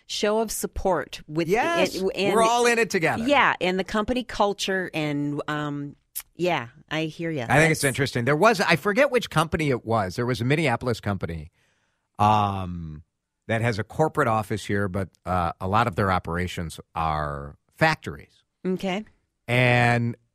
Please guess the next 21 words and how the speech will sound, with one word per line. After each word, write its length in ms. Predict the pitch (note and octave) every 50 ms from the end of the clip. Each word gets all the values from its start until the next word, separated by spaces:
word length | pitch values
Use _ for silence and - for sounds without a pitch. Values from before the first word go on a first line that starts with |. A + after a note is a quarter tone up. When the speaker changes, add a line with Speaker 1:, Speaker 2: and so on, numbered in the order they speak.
| _ _ _ _ _ _ _ _ _
Speaker 2:
very 400 | - D#2+ F#2 B2 D3 F#3+ G#3+ F#3+ - -
early, 640 | A2 A2+ B2+ D#3+ F3 B2 E2+ - - E2 E2 F#2 - _ _ _ _ _ _ _ _
post, 460 | - - B2 B2+ C3 B2 A2+ - -
like, 340 | - G2+ F#2+ F#2 F2+ - _ -
the 60 | G#2
shutdowns 720 | F#2+ - - B2 B2 B2 - - F#2 E2+ E2 E2 D#2 D#2
of 140 | D2+ - -
covid, 480 | - A2+ A2 F#2+ D2 C#2+ C#2+ D2 D2
they 100 | E2 F#2+
were 100 | F#2 F2
like, 220 | E2+ D#2+ D#2 D#2+ - _ _ _ - - _ _ _ _ _ _ _ _ _
"Back, 300 | - A#2 A#2 - _ _ _ _ _ _ _ _ _ _ _ _
all 440 | - G2+ A2+ B2+ C3 C3 C3 C3 C3+
you 120 | C3+ C3 B2
corporate 380 | - - C#3 A#2 - G#2+ F2
people 240 | - G2+ F#2 - E2+
come 160 | - G#2 G2
back 220 | F2 F#2+ F#2+ - -
to 80 | G2
the 60 | F2+
office." 280 | E2+ C#2+ C2+ - -